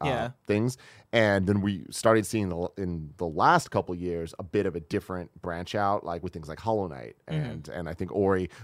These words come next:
Speaker 1: going in a different direction, uh, and really kind of, like, using the power of the Xbox in a unique way. Um, so it's, I'm very excited
Speaker 2: Yeah.
Speaker 1: to play through this guy.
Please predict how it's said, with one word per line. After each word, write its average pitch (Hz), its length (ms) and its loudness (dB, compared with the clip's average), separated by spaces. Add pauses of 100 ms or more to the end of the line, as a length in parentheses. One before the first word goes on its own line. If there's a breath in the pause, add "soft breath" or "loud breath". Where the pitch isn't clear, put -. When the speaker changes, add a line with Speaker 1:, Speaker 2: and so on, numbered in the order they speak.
(180)
Speaker 1:
going 113 240 6
in 101 40 -2
a 98 60 -2
different 98 320 -4
direction, 90 720 -6
uh, 85 260 -4
and 90 200 -10
really 117 260 2
kind 98 160 -4
of, 85 140 -8
like, 90 260 -6
using 127 340 2
the 107 80 0
power 123 440 2 (320 loud breath)
of 135 120 0
the 151 100 2
Xbox 156 440 0
in 120 100 0
a 101 40 2
unique 101 440 0
way. 87 300 -2 (480 soft breath)
Um, 82 360 -2
so 85 440 -6
it's, - 180 -14
I'm 107 140 4
very 101 180 6
excited 80 400 -4
Speaker 2:
Yeah. 92 100 0
Speaker 1:
to 82 240 -6
play 87 140 -2
through 85 180 -6
this 80 140 -8
guy. 82 200 -8